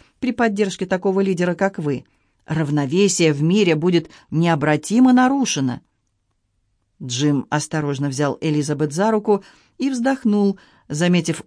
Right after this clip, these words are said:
ужас и замешательство, написанные на её лице. "Я никогда тебе не наврежу, радость моя". "Я знаю, Джим,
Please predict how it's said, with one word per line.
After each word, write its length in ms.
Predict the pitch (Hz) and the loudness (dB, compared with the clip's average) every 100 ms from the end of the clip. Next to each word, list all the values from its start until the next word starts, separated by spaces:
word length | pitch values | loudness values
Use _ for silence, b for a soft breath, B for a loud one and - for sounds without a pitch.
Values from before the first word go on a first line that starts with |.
| - | -6
ужас 580 | 226 240 160 147 - - | -2 0 0 -2 -4 -4
и 100 | 180 | -2
замешательство, 800 | 151 160 156 233 233 214 - 202 | 0 0 0 -2 -2 -4 -4 -2
написанные 760 | 185 160 185 - 170 170 165 | 0 0 -4 -4 -2 -2 0
на 120 | 165 156 | 0 2
её 340 | 151 151 156 | 2 4 2
лице. 640 | 151 156 - - 143 139 135 b b b b b _ | 2 -2 -6 -2 0 -2 -6 b b b b b _
"Я 240 | - 156 165 | -14 -6 -2
никогда 760 | 175 220 220 226 208 185 196 | -2 -2 -2 -4 -4 0 0
тебе 280 | 156 135 139 | 0 -4 -2
не 100 | 139 | -2
наврежу, 580 | 143 139 143 135 147 135 b b | -2 -2 -4 -2 -4 -4 b b
радость 540 | 147 151 135 139 - 143 | -6 -4 -2 -6 -6 -4
моя". 380 | 135 135 131 - _ _ _ _ _ _ _ - | -4 -4 -6 -10 _ _ _ _ _ _ _ -14
"Я 320 | 214 220 220 | -8 -6 -4
знаю, 520 | 202 202 214 151 135 131 | -4 -2 -2 -2 -4 -4
Джим, 400 | 135 143 131 | -4 -4 -4